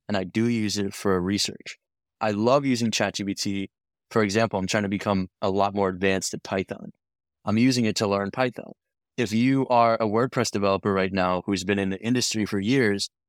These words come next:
and now you have to deal with full site editing and blocks and React, if you need to learn React, you can use Chat G P T to do that very easily, very interactive. So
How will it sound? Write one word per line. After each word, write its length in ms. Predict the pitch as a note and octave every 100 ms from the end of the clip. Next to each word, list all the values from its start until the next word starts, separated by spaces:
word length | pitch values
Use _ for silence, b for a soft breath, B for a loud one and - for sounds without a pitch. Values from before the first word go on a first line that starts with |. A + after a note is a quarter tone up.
| _
and 400 | A2 G#2 G2+ F#2+
now 160 | F#2 G2
you 120 | G#2+
have 100 | G2+
to 100 | G#2+
deal 240 | F2 G2+ G2
with 120 | F#2
full 180 | G#2 G2
site 240 | G2+ G2
editing 380 | G2 G#2+ G2+ G2
and 100 | F2+
blocks 460 | G#2 A#2+ A2+ A2 -
and 120 | G2 -
React, 580 | F#2+ A#2 D3 A#2+ - _ _ _ _ _
if 120 | A2
you 80 | A#2
need 140 | C3+
to 80 | A2+
learn 260 | G2+ A2 G#2+
React, 540 | G2 A#2+ C3 A2+ - _ _ _ _ _ -
you 140 | C3
can 140 | D#3+ B2+
use 160 | A2
Chat 200 | - A2
G 80 | G#2+
P 100 | G2
T 220 | - D#3
to 100 | A2
do 220 | F2+ A2
that 220 | A2 F#2+ F#2+
very 260 | G2+ F#2
easily, 480 | F#2+ A#2 G#2 F#2+ G2 G2+ _
very 260 | A#2 B2 A#2
interactive. 600 | A2 G2+ G#2 G#2 - -
So 260 | - G#2+